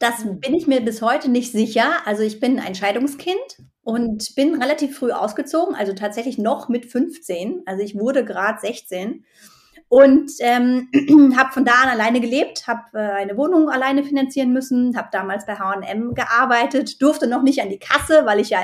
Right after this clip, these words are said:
Speaker 1: erst fünfzehn war. Also ich hab schon einen heftigen Start so hinter mir und ich glaube natürlich schon, dass da auch so ein bisschen die Wurzeln sind. Also dass ich, ähm, dass ich schon da auch oft mutig war, mutig sein musste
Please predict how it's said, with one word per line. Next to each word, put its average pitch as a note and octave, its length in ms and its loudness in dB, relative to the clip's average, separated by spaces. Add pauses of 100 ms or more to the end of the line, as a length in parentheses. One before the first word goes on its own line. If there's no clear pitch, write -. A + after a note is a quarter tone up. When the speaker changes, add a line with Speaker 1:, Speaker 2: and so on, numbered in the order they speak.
Speaker 1:
erst F#3+ 180 -10
fünfzehn C#4+ 480 -2
war. C#4 320 -2 (640)
Also B3 140 4
ich C4+ 140 2
hab D4 120 4
schon D4 200 4
einen C4 260 2
heftigen C4 380 -2
Start C4+ 460 -2
so F#4 180 0
hinter F4+ 260 0
mir F4+ 400 0 (160)
und A#3+ 220 -2
ich - 100 -20
glaube C4 300 0
natürlich B3 420 -4
schon, C#4 240 2
dass A#3+ 160 -4
da A#3 180 0
auch A#3 120 -4
so B3 80 -4
ein A#3 40 -2
bisschen C4 220 -4
die G3+ 140 -4
Wurzeln D4+ 340 0
sind. E4 400 -2
Also A3 200 -4
dass A3 220 -8
ich, A#3 300 -10
ähm, G3+ 720 -6
dass A#3 160 -12
ich G3+ 120 -10
schon C#4+ 480 0 (560)
da A#3 260 0
auch A#3 240 -4
oft B3+ 200 -4
mutig B3+ 420 -2
war, B3+ 360 2 (340)
mutig C4 380 0
sein G#3 220 -2
musste C#4+ 480 0